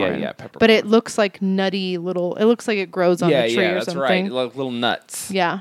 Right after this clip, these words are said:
Speaker 1: I don't know. Why are we, this isn't about food. This is about FearCon.
Speaker 2: Well, I got distracted.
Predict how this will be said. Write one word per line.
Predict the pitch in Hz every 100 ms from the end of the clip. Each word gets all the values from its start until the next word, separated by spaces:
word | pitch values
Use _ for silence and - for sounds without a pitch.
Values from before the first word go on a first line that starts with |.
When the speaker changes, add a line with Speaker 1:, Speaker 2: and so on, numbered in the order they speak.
| 220
Speaker 1:
I | 285
don't | 247
know. | 190 117 220 _ -
Why | 262 311
are | 311
we, | 262 226 - -
this | 233 320
isn't | 320 285
about | 240 185
food. | 165 196 196
This | 226
is | 220
about | 214 226
FearCon. | 208 240 226 - 170 - 180
Speaker 2:
Well, | - 180
I | 175
got | 196 190
distracted. | 156 - 143 127 - 110 92